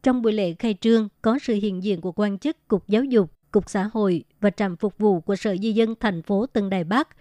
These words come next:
cũng như một số hiệu trưởng trường tiểu học và ủy viên lập pháp, vân vân.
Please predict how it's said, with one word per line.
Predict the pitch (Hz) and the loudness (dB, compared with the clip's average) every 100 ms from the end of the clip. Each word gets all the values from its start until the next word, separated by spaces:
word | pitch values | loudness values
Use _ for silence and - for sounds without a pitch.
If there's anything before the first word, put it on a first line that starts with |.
| _ _ _ | _ _ _
cũng | 226 196 | 4 4
như | 233 226 | 2 0
một | 202 - | -2 -4
số | 214 302 | -2 0
hiệu | 220 | -2
trưởng | 180 196 165 196 | 0 0 -2 -2
trường | 208 190 | -2 0
tiểu | 196 190 | 0 -2
học | 202 202 165 _ - - | 2 0 0 _ -20 -8
và | 185 196 | -2 0
ủy | 190 | 0
viên | 185 226 208 | -2 -2 -2
lập | 185 | -4
pháp, | - 214 294 | 0 -2 0
vân | 214 202 | -2 0
vân. | 208 220 | 2 0